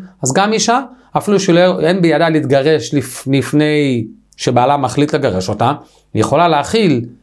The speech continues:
הקדש או קוינום אחרי שיסגרש. מה אסקיף לרב אשי, מי דומה? אוסם קיץ, בסודה יש קיצוסה, יש תאריך, אחרי עשר שנים זה חוזר אליו, לכן הוא יכול להקדיש. אישו מאיסלא קיצוסה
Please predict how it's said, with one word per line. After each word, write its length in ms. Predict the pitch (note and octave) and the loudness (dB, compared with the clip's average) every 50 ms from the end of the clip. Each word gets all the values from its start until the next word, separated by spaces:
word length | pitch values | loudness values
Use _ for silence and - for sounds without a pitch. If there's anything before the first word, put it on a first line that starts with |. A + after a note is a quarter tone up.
| _ _ | _ _
הקדש 360 | - G#3 G#3+ F3 A#2+ A#2+ - E3+ | 0 0 0 0 -2 -2 -2 -2
או 80 | F3 | 0
קוינום 380 | F3+ A#3+ B3 A#3 G#3 G3 F#3 F#3 | 0 0 0 2 2 2 2 0
אחרי 220 | F3 F3+ G#3+ G#3+ | 0 0 0 0
שיסגרש. 640 | G#3+ A3+ G#3+ G#3 G#3 G#3+ G#3 G#3 G3+ - - - - _ _ _ _ _ _ _ - | 2 2 2 2 2 0 0 -2 -4 -8 -12 -14 -18 _ _ _ _ _ _ _ -6
מה 120 | F#2+ G2 | -2 -2
אסקיף 280 | A2 - - F#3 F3 E3+ | -2 0 0 -2 -2 0
לרב 200 | D3+ B2+ A#2+ A2 | -2 -2 0 0
אשי, 240 | B2 D3+ D3+ - D#3+ | 0 -2 -2 0 0
מי 140 | D3+ E3 D#3 | 2 2 4
דומה? 280 | C#3 E3 G#3 G#3 E3 G#2 - - - - _ - - - _ - | 4 2 2 2 0 -2 -4 -10 -16 -20 _ -20 -20 -8 _ 0
אוסם 340 | G#3 A#3+ A#3 - - B3 A3+ A3 - | 2 2 2 2 0 0 -2 -2 -2
קיץ, 640 | - G#3 A#3 C4+ C4+ A3 B2 - - - - - - | -2 0 0 0 0 0 -2 -2 -2 -2 -2 -2 0
בסודה 480 | D3+ D#3+ D#3 D#3 - - A3 A#3 G#3+ G#3+ | 0 0 2 2 2 2 0 2 2 2
יש 460 | F#3+ F3+ F#3 G#3+ A#3 B3+ B3 - - | 2 2 2 2 2 0 -2 -6 -8
קיצוסה, 640 | - - G3 F#3 F#3 - - C4+ C#4+ C#4 - A#3 F#3 | -6 -2 -2 -2 0 0 0 0 0 0 0 0 2
יש 520 | D3 E3 G3+ A#3 B3+ A3+ - - - - _ _ _ _ _ _ - | 2 2 2 0 0 -2 -4 -8 -10 -14 _ _ _ _ _ _ -4
תאריך, 640 | - G3 F#3+ G3 G3+ B3+ C4+ B3+ F3 - - - - | 0 2 2 2 2 2 0 0 0 -2 -4 -10 -6
אחרי 280 | - D3+ D3 - G#3 A3 | -4 -4 -2 0 0 0
עשר 160 | A3 A3 G3+ | 2 0 -2
שנים 240 | - G3 G3+ G#3+ G#3 | -2 0 2 2 2
זה 100 | G3 G#3 | 2 2
חוזר 340 | - G3+ F3 G#3+ B3 B3+ | 2 0 2 2 2 2
אליו, 220 | C4+ A#3+ E3 A#2+ G#2+ - - - _ _ - _ _ - | 2 0 0 -2 -4 -8 -14 -20 _ _ -20 _ _ -8
לכן 400 | - F#3+ F3+ A#3+ C4 A#3 F#3 D#3+ | -6 -2 0 0 2 2 2 2
הוא 100 | D3 C#3 | 0 0
יכול 200 | C#3 - G3+ G3+ | 0 0 0 2
להקדיש. 640 | F#3 F3+ F3+ F3 F#3 F#3 G3+ G#3 - - - - - _ _ _ _ _ - _ _ - | 2 2 2 2 2 0 0 0 -2 -6 -8 -12 -18 _ _ _ _ _ -20 _ _ 0
אישו 320 | D#3 G#3 G#3 G#3+ - G3 | 0 0 2 0 0 0
מאיסלא 380 | E3 C3+ C3+ E3+ F3+ F#3 G3+ F#3+ | 0 2 2 0 0 0 -2 -2
קיצוסה 500 | F#3+ C3+ A2 A2+ - C#3+ D3+ - A#3+ | -2 -2 -4 -2 0 0 0 0 -2